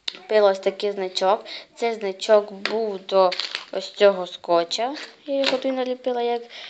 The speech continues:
якусь марку. І так само просто тут заліпила, бо в мене тут почухався він. Ось такий красивий телефон.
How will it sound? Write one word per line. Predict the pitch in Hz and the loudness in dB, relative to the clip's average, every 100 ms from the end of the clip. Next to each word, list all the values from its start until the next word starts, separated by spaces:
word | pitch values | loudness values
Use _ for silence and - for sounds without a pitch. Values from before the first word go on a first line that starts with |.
| - | -12
якусь | - - 220 | -10 -10 -6
марку. | 226 220 220 226 226 - - _ | 2 4 2 -4 -12 -16 -20 _
І | - | 2
так | - 247 | 4 4
само | - 247 233 | 2 0 0
просто | 214 - 220 214 - | -4 2 2 0 -8
тут | 208 208 | -6 -4
заліпила, | 202 196 196 202 | -4 -4 2 2
бо | 196 190 | 2 -4
в | |
мене | 190 190 | -6 -6
тут | 190 | -10
почухався | 185 185 - - - - - | -14 -16 -16 -14 -16 -12 -12
він. | - 202 _ _ _ _ _ _ - _ _ _ _ _ - | -12 -16 _ _ _ _ _ _ -20 _ _ _ _ _ -16
Ось | 247 | -16
такий | 247 - 220 | -16 -18 -18
красивий | - - 196 190 | -18 -8 -8 -6
телефон. | 202 202 - 67 | -10 -14 -14 -16